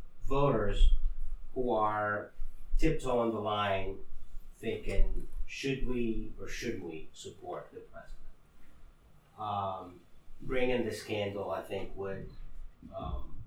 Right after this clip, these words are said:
push him the other way. So focusing on thematics, focusing on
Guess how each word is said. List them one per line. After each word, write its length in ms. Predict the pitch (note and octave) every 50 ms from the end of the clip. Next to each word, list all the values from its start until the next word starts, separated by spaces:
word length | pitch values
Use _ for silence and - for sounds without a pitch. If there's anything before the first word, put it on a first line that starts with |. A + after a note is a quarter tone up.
| - - - - - - - - - - - - - - - - - - - -
push 220 | - - - -
him 140 | G#2+ G2 F#2+ - - - - - _ _ - - - - - - - - - - - - - - - - - - - - - - - - -
the 180 | A2 G#2+ G#2+
other 240 | G#2 G#2 G2+ G2 -
way. 160 | - - - - - - - - - - _ _ _ _ _ _ _ - - - -
So 320 | - - - G2+ G2+ G2 F#2+
focusing 680 | - - - A#2 A2 - - - - - G#2 G2 G2
on 420 | - - - - - - - - - - - - - - -
thematics, 840 | - A#2 A2+ A2 G#2 G2+ G2 F#2+ F2+ F2 G2 F#2+ G2 - - - G#2
focusing 520 | F#2+ G2 G2 G2 F#2+ F#2+ - G2 G2 -
on 320 | - - - - - -